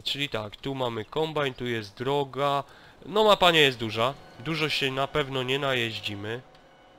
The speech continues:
Eee, skupy wszystkie obeszliśmy. Nie jest ich wiele.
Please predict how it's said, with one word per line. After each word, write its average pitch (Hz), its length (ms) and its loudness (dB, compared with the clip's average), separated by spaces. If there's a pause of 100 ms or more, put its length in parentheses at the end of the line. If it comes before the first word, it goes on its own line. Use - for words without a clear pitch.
(1120)
Eee, 127 800 0
skupy - 760 -4
wszystkie - 720 0
obeszliśmy. 127 800 -2
Nie 131 200 4
jest 170 360 0
ich 127 160 -8
wiele. 110 460 -2